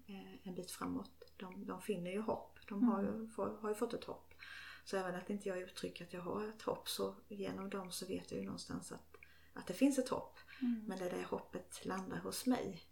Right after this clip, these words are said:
Speaker 2: Mm.
Speaker 1: eh, det vet man inte, för det är så individuellt.
Speaker 2: Ja,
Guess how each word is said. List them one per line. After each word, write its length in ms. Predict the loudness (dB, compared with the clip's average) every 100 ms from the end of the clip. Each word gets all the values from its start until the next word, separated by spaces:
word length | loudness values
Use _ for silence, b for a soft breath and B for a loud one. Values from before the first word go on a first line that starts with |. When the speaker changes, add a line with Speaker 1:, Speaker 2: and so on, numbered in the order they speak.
| -8
Speaker 2:
Mm. 140 | -4 -4
Speaker 1:
eh, 420 | -6 -8 -10 -6
det 100 | -4
vet 260 | -2 -2 -4
man 140 | -4
inte, 220 | -6 -8
för 120 | -10 -8
det 80 |
är 40 | -8
så 140 | -6
individuellt. 800 | -6 -6 -8 -8 -10 -12 -12 -14 -14 -20 -20 -10 -6
Speaker 2:
Ja, 440 | -4 -2 -2 -4